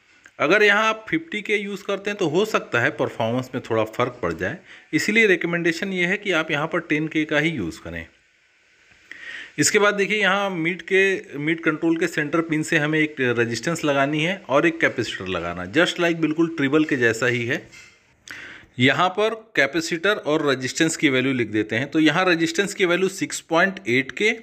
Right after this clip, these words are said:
and कैपेसिटर की वैल्यू सिक्स एटी थ्री है।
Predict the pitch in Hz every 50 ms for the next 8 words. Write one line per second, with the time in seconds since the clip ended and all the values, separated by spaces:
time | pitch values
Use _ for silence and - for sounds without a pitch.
0 | - _ _ _ _ _ _ _ _ _ _ _ - - 127 147 160 170 180 170
1 | - - 160 156 - 185 170 - 196 180 220 214 208 190 160 139 127 131 156 175
2 | 170 - - - 214 190 - - - - 156 143 151 - 156 147 - - 107 98
3 | 85 85 80 80 - _ _